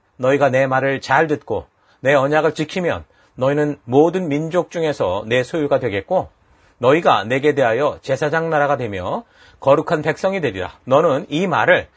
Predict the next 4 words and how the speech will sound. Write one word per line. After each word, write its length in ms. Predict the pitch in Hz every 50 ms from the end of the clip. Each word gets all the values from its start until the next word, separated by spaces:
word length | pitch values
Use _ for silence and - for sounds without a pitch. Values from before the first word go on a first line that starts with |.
| _ _ _ _ _
이스라엘 380 | - 139 160 139 - 170 160 151
자손에게 760 | - 127 123 117 - 139 123 113 104 92 117 131 165 202 - _ _ _ -
전할지니라." 920 | - - 123 117 117 120 139 151 160 151 - 117 104 101 92 90 82 - - _ _ _ _ _ _ _ _ _ _ _ _ _ _ _ _ _ _ _ -
아멘. 380 | - 113 107 123 120 95 87